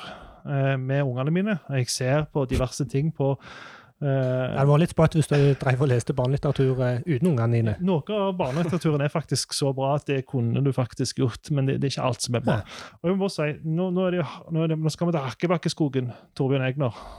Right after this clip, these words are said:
Speaker 2: Mhm.
Speaker 1: Eh, og vi skal tilba-, langt tilbake i tid, femtitallet, tipper jeg,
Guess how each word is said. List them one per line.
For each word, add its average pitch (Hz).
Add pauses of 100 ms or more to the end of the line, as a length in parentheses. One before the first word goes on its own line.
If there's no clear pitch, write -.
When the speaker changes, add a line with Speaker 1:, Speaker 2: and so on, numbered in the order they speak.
(160)
Speaker 2:
Mhm. 190 (180)
Speaker 1:
Eh, 120 (560)
og 139
vi 147
skal 156
tilba-, 147
langt 165
tilbake 143
i 139
tid, 139
femtitallet, 131
tipper 120
jeg, 120